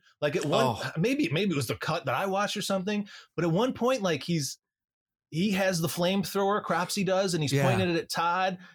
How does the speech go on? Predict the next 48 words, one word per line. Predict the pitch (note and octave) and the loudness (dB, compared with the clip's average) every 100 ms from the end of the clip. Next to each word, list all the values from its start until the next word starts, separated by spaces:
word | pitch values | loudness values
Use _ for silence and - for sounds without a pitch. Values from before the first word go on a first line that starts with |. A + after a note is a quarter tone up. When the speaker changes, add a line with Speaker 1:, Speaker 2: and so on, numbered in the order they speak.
| _ _ _ _ | _ _ _ _
Speaker 1:
But | G#3+ - | -6 -2
then | A3+ A3+ | 0 0
suddenly | - A3+ G#3+ A3 G3+ | 0 0 2 2 2
that's | F#3 F3+ F#3+ | 0 0 0
not | F#3+ F#3+ | -2 0
happening, | G3+ G3+ A3 G3 | -2 0 0 0
and | C3 | 0
Todd | F3 F3+ | 0 0
is | D#3 | 0
then | E3+ | 2
walking | D3+ D#3+ F3+ E3 | 2 0 0 0
the | C#3 | 2
other | D3+ F#3 | 2 0
direction | F#3 G3 G3 - G#3 G3+ F#3 | 0 0 -2 -2 -2 -2 -4
through | - G3 G3+ G#3 F#3 _ | -2 0 0 -2 -8 _
Speaker 2:
It, | C#3 | -2
yeah, | A#2+ G2+ | 0 0
there | C#3+ | 0
was, | E3+ D3 | 2 0
there | D3+ | 2
was | D#3 | 2
Speaker 1:
mine, | E3 | 2
Speaker 2:
some | - C#3 | 4 4
Speaker 1:
the | |
Speaker 2:
bad | - D3+ E3+ | 4 2 4
Speaker 1:
underground | F3+ E3 C#3+ E3+ G#3 | 2 2 2 2 2
Speaker 2:
edits | |
Speaker 1:
mine. | A#3 - - - _ | -2 -8 -20 -20 _
Speaker 2:
and | C3 B2+ | -4 -2
some | B2+ A#2+ A#2 | 0 0 2
really | C3+ C#3+ C3 | 2 2 2
Speaker 1:
Yeah. | C#3 B2 E2+ | 2 0 -2
Speaker 2:
bad | - A#2 G#2+ G#2+ | -2 -2 -2 -4
camera | - G#2+ G#2+ G#2+ G#2 | -6 -4 -2 0 0
movement. | G#2 G2+ G#2 G#2 F#2+ _ | 0 0 0 -2 -4 _
S-, | - - - | -4 -2 -2
the, | B2 G2+ - | -2 -2 -2
some | D3 | -2
of | C3 | -2
the | A2 | 0
Speaker 1:
Right. | A#2 | 0
Speaker 2:
camera | C3 B2 | 2 2
zooms | G#2 G2 A2 A2 G#2+ F2 | 0 0 2 2 0 -2
were | F#2+ | -2
just | F2+ F#2+ - - | -2 -4 -6 -14
insane. | - - - - A#2+ A#2+ | -6 -4 -2 0 0 2
Speaker 1:
So | A#2 A2 D#3+ - A#2+ G2+ F2+ | 4 4 2 -2 -4 -4 -4
dark. | E2+ F#2+ F2+ - | -4 -2 -4 -8